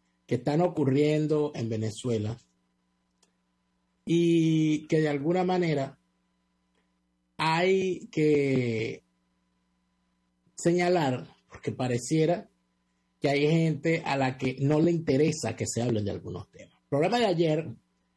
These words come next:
yo comentaba lo relacionado a, eh,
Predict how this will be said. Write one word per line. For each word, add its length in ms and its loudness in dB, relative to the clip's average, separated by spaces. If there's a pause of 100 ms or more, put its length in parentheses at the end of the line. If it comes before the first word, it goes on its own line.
(300)
yo 100 -10
comentaba 580 2
lo 100 2
relacionado 960 -2 (420)
a, 480 -4 (760)
eh, 840 -2